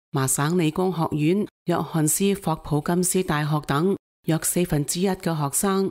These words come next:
獲得咗美方獎學金。絕大部分學生辦理簽證嘅時間係喺美國新政府上台之後。中國日報係由中共中央宣傳部主辦，國務院新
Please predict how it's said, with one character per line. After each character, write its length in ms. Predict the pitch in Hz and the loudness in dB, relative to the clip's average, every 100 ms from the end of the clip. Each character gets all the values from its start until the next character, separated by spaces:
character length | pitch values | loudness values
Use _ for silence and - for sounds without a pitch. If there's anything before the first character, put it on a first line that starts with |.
| - | -2
獲 100 | 147 143 | -4 -2
得 100 | 196 | -2
咗 240 | - 139 156 | -2 0 2
美 220 | 160 147 | 2 2
方 260 | 190 185 | 0 0
獎 280 | 185 143 143 | 0 0 0
學 220 | 170 151 - | 0 -2 -2
金。 280 | 196 196 - _ _ _ | -2 0 -4 _ _ _
絕 160 | - 170 | -4 -2
大 140 | 151 | -2
部 180 | 156 165 | 0 -2
分 200 | 156 160 | 0 -2
學 120 | 156 156 | -2 -4
生 400 | - 202 202 - - | -2 0 0 -2 -2
辦 240 | 151 151 | -2 0
理 160 | 147 160 | 0 0
簽 260 | - 208 202 | 0 0 0
證 140 | 175 | 2
嘅 120 | 170 | 2
時 220 | 170 139 135 | 0 -2 0
間 340 | 170 170 175 _ - | 2 2 0 _ -2
係 100 | 170 | 0
喺 240 | 156 180 | 2 2
美 160 | 190 151 | 2 0
國 200 | 156 147 | -2 -2
新 280 | - 180 | 0 0
政 200 | 175 160 | 2 0
府 200 | 160 139 | 0 0
上 300 | 165 - 135 156 | 0 0 0 0
台 220 | 139 113 | -2 -2
之 220 | - 185 | 0 0
後。 400 | 175 151 151 - - _ _ - | 2 2 0 -2 -12 _ _ -6
中 200 | - 208 | -2 0
國 160 | 202 165 | 0 2
日 80 | 160 | 0
報 460 | 151 175 170 151 | 0 0 0 0
係 140 | 143 156 | -2 0
由 160 | 143 | 0
中 240 | 123 185 202 | 0 0 2
共 220 | 160 143 | 0 0
中 200 | 190 196 | 2 2
央 200 | 190 196 | 2 2
宣 260 | - 214 208 | 2 2 0
傳 220 | 165 127 | 0 0
部 220 | 147 147 | 0 -2
主 200 | - 135 | 0 -2
辦， 380 | 170 160 160 - _ _ | 0 0 0 -4 _ _
國 140 | 190 175 | -4 0
務 200 | 175 156 | 2 2
院 180 | 147 185 | 2 0
新 180 | - | 0